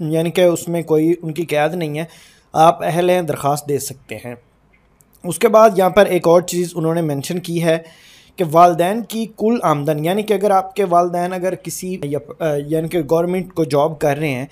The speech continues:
तो उसमें ज़रूरी है कि उनकी जो सैलरी है, वो साठ हज़ार से कम हो।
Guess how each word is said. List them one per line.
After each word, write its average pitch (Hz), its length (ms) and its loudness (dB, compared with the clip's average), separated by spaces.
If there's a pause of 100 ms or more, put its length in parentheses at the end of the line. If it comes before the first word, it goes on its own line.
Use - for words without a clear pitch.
(520)
तो 190 60 0
उसमें 226 340 2
ज़रूरी 165 500 4
है 196 340 2
कि 190 220 -4
उनकी 185 460 -4
जो 196 120 0
सैलरी 151 360 0
है, 175 60 4
वो 170 100 2
साठ 156 320 0
हज़ार 139 220 0
से 139 140 -6
कम 123 220 -8
हो। 107 180 -14